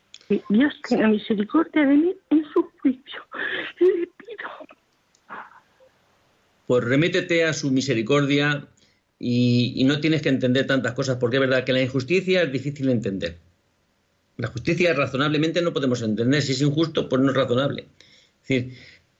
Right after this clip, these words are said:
Speaker 2: mm, si te remites un poco que, ¿por qué Dios permite esto? ¿Qué tengo? ¿Qué me está diciendo? ¿Para qué es esto? ¿Por qué este sufrimiento que tengo por la relación con mi marido o con cualquier otra persona?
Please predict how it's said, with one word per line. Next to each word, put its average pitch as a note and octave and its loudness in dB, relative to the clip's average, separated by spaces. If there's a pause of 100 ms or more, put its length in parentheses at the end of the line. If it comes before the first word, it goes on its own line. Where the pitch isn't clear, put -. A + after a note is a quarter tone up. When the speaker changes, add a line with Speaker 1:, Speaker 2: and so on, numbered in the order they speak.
Speaker 2:
mm, C3 4 (260)
si - -4
te - 0
remites E3 2
un D3+ -2
poco D#3 0
que, C#3+ -2 (460)
¿por B2+ 2
qué E3+ 0
Dios D#3+ 2
permite D#3+ 0
esto? D#3+ -4 (600)
¿Qué D#3+ -2
tengo? E3 0 (240)
¿Qué D#3 -2
me D#3+ 2
está D#3+ 0
diciendo? D#3 0 (120)
¿Para C3+ 2
qué E3+ 0
es D#3+ -2
esto? D#3+ 0 (360)
¿Por B2 0
qué E3+ 2
este D#3 -4
sufrimiento C#3+ 0
que B2 0
tengo C#3 0
por A#2 -2 (340)
la B2+ 0
relación B2+ 0
con B2 0
mi - -2
marido B2+ 2
o A2+ -6
con A2+ -2
cualquier A2+ 0
otra A#2+ 0
persona? D3 -2